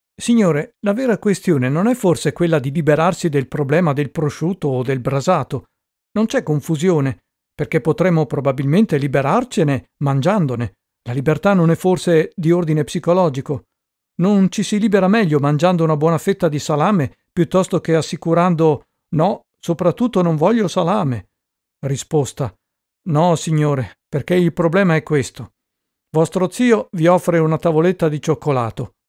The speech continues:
voi ne mangiate mezza e vi mettete a leggere un libro. Mezz'ora dopo vi sentite, insieme con altri sintomi che non vi sto ad enumerare, una specie di opacità che vi invade il capo.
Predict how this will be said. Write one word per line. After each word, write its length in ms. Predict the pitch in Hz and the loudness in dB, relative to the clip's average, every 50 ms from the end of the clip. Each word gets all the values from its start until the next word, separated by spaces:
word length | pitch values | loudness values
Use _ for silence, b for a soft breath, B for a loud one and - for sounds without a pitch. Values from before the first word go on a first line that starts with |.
| _ - 160 | _ -4 2
voi 260 | 170 226 220 214 202 | 4 4 6 6 4
ne 100 | 175 165 | 4 2
mangiate 460 | 165 165 160 156 147 160 151 - 180 196 | 2 2 2 2 0 0 0 0 0 2
mezza 520 | 214 214 208 190 160 170 175 196 - _ _ _ _ | 2 2 2 0 0 -2 -2 -2 -4 _ _ _ _
e 120 | - 233 180 | -2 0 2
vi 100 | 208 208 | 2 2
mettete 400 | 202 196 175 - 190 170 175 175 | 2 2 2 0 -2 0 0 2
a 20 | |
leggere 360 | 160 165 165 143 156 147 139 | 2 2 0 2 0 0 0
un 100 | 135 131 | 0 0
libro. 480 | 127 127 127 117 117 127 139 170 - _ _ _ _ _ _ _ _ _ _ _ - | 0 -2 -2 -2 -2 -4 -4 -4 -8 _ _ _ _ _ _ _ _ _ _ _ -2
Mezz'ora 400 | 151 147 127 156 165 170 208 208 | -2 -2 0 2 2 2 2 2
dopo 340 | 208 208 240 233 - 165 | 4 2 2 2 2 -2
vi 140 | 147 156 151 | 0 0 -2
sentite, 800 | - 170 165 151 - - 185 170 - 170 160 151 131 - - _ - - | -2 -2 -2 -2 0 -2 -2 0 2 2 4 2 2 0 -6 _ -4 -4
insieme 380 | 143 131 - 185 202 185 151 - | -2 -2 0 2 2 2 2 0
con 160 | - 151 143 | 0 -2 0
altri 280 | 147 165 156 - 185 165 | 0 -2 -2 -2 -4 -4
sintomi 640 | - - 214 226 196 - 170 156 156 156 170 - | 0 2 2 2 2 2 2 0 0 0 -2 -4
che 140 | - - 147 | -6 -6 -6
non 100 | 135 131 | -4 -2
vi 120 | 131 143 135 | -4 -4 -2
sto 180 | - 170 165 | 0 0 0
ad 140 | 147 131 123 | 0 0 0
enumerare, 720 | 139 139 143 151 170 180 170 175 214 214 156 - - _ _ _ _ _ - 196 | 0 0 2 2 2 2 2 2 2 0 0 -2 -4 _ _ _ _ _ -4 -2
una 140 | 185 202 | -2 -2
specie 400 | 180 - - 240 226 - - 190 | -2 -2 -2 -2 -2 0 0 0
di 160 | 160 165 185 196 | 0 2 2 0
opacità 580 | 180 175 - 196 185 - 226 - - 262 254 | 0 0 0 -2 -2 -2 -4 -4 -2 -4 -2
che 140 | - 185 170 | -2 -2 -2
vi 100 | 160 175 | 0 0
invade 400 | 175 165 160 170 185 185 165 151 | 0 2 2 2 0 0 0 -2
il 120 | 139 127 | -4 -4
capo. 480 | - - 123 107 104 - - 120 - | -6 -6 -6 -6 -6 -10 -12 -14 -14